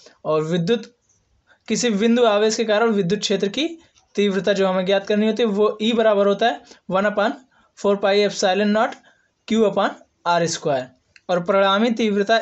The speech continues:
ई बराबर हो जाएगा ई सदिश, ई सदिश वन प्लस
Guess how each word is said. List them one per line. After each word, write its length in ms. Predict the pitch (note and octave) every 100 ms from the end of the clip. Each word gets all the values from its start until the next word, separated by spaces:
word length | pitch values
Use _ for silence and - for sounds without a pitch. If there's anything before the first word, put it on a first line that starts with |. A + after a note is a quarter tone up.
| -
ई 120 | A3+
बराबर 300 | A3 G3 F#3+
हो 60 | F3+
जाएगा 280 | F#3+ G#3 C4+ - _ _ -
ई 120 | G#3+
सदिश, 440 | G#3 G3 A#3+ A3+ - _ _ _ -
ई 140 | G3+
सदिश 340 | G#3+ G3+ A3 A3
वन 200 | A3+ A3+
प्लस 340 | G#3+ A3 A3